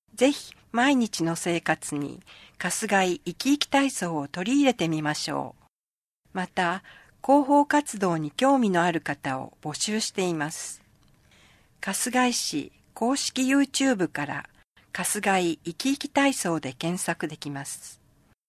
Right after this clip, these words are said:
詳しくは、地域福祉課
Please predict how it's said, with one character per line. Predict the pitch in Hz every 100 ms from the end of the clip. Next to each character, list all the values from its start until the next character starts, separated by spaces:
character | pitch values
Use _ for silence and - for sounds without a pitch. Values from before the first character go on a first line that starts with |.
| _ -
詳 | 220 214
し | 220 -
く | - 143
は、 | - - _ _ _ _ _ -
地 | 302 311
域 | - 220
福 | 196 -
祉 | 190 -
課 | - 160